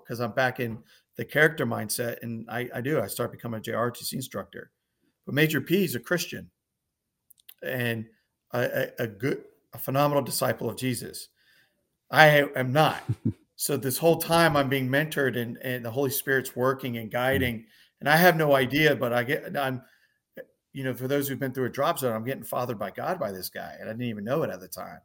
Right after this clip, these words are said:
Speaker 1: You know, he's, he's, "Oh, you know, let's talk. Yeah, I think the answer's right here." And he'd pull out his Bible or the Word, and I'm like, "Okay."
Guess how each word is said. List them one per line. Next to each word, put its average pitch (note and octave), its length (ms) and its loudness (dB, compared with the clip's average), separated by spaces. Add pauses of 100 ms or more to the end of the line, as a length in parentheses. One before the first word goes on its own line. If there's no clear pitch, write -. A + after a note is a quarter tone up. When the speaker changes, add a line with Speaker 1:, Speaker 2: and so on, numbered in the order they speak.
(200)
Speaker 1:
You G#2+ 100 -14
know, G#2+ 140 -10
he's, A2+ 140 -12
he's, - 280 -12 (680)
"Oh, E3+ 60 -8
you G#3+ 140 -2
know, G3+ 340 -2 (400)
let's G#3 120 4
talk. G#3 300 2 (520)
Yeah, F#3 120 2
I G#3 60 4
think A#3+ 200 -2
the F#3 100 4
answer's F3 340 0
right C#3+ 160 4
here." D#3 240 4
And A2 100 -2
he'd A#2+ 240 -4
pull C3+ 140 0
out B2 100 6
his A2+ 120 -2
Bible A2+ 400 0
or A2+ 240 -2
the G2 100 -6
Word, A2+ 400 -4
and G2+ 240 -8
I'm B2 100 -8
like, A2+ 180 -8
"Okay." F2+ 440 -10